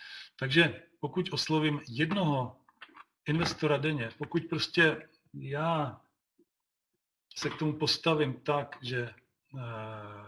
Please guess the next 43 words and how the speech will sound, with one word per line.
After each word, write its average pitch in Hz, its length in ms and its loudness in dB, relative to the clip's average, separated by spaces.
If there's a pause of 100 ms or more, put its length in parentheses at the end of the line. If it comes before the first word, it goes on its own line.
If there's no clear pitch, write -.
(160)
si - 220 0
řeknu, 143 300 0
já 135 200 -2
to 143 140 -12
prostě 139 340 -8
musím 135 340 -4
říct 123 200 -4
všem, 104 320 -6
já 120 100 -10
to 127 140 -8
řeknu 139 240 -4
všem 123 240 -2
známým. 110 480 -6 (440)
Máme 131 200 -2
kolem 143 220 -2
sebe, 139 200 -2
každý 170 300 2
z 143 40 0
nás 131 180 -2
zná, 123 260 -6
má 123 200 -6
kolem 120 240 -6
sebe, 120 360 -4 (640)
eh, 104 280 -10
minimálně 123 460 -4
padesát 120 540 -4
těch - 180 -10
nejbližších, 113 680 -8
eh, 107 200 -14 (340)
příbuzných 117 500 -6
známých. 110 520 -4 (680)
A 98 80 -6
já 104 140 -4
jsem 117 140 -8
měl 110 120 -10
třeba 110 240 -8
na 104 80 -12
svých - 240 -8
padesátinách 107 720 -8
jsem 113 160 -10
měl 110 240 -8
šedesát 110 480 -6
lidí, 104 340 -12